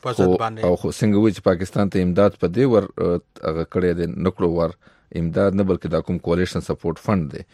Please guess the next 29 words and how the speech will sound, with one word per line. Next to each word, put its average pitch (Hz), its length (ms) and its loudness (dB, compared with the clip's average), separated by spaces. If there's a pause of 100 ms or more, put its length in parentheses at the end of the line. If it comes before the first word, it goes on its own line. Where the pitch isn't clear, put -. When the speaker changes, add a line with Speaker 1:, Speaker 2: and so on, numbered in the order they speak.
(120)
Speaker 2:
په 90 80 -8
دې 90 80 0
باندې 104 200 2
موږ 120 180 0
خبرې 101 300 0
کوو، 98 160 -2
خو - 120 -6
بهرحال 98 240 4
Speaker 1:
سمه 95 60 4
Speaker 2:
دا 107 100 6
Speaker 1:
ده. 104 60 2
Speaker 2:
په 107 80 4
دې 98 60 2
نه 117 160 6
دی 107 60 6
ورکړی 98 460 4
چې - 80 -6
پاکستان 87 460 -4
امداد 82 280 -6
نه 85 40 -6
دی 80 60 -6
Speaker 1:
زه، 202 160 -2
Speaker 2:
کړی. 180 80 -6
Speaker 1:
زه، 180 280 -4
زه 190 180 0
پیر 214 160 -4
صاحب، 185 300 -6
او، 160 220 2
او 170 520 2